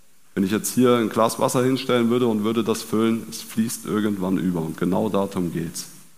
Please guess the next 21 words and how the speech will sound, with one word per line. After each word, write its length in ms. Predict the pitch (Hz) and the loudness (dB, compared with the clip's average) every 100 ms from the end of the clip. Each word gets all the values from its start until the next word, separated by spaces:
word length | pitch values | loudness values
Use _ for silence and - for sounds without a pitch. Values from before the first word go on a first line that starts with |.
| - - - - - | -20 -20 -20 -20 0
Wenn 140 | - 139 | 4 6
wir 100 | 151 | 6
das 220 | 180 170 | 6 6
erfahren 400 | 165 135 127 113 | 4 6 6 4
haben, 300 | 107 107 123 - - | 4 2 -2 -8 -6
dann 240 | - 117 110 | 2 4 4
haben 240 | 110 117 | 4 4
wir 140 | 107 101 | 4 4
Ruhe 240 | 110 117 | 4 4
und 140 | 101 | 2
Zufriedenheit. 640 | - 98 - 90 85 78 76 - - - - | 0 -4 -2 -2 -2 -4 -6 -12 -18 -20 2
Dann 240 | 110 139 | 6 6
suchen 360 | 123 131 127 117 | 6 2 0 0
wir 100 | 110 | 2
nicht 320 | 110 127 - | 2 0 0
mehr 340 | 113 113 113 113 - - - - | 2 2 2 -2 -14 -20 -20 -6
auf 220 | 95 - | -6 -2
dieser 320 | 110 104 95 | -2 2 2
Erde 400 | 87 90 87 87 90 - | 2 0 0 -4 -10 -8
nach 340 | 80 80 82 - - - | -4 -4 -4 -10 -14 -10
Reichtum. 520 | - 78 - - | -8 -8 -10 -12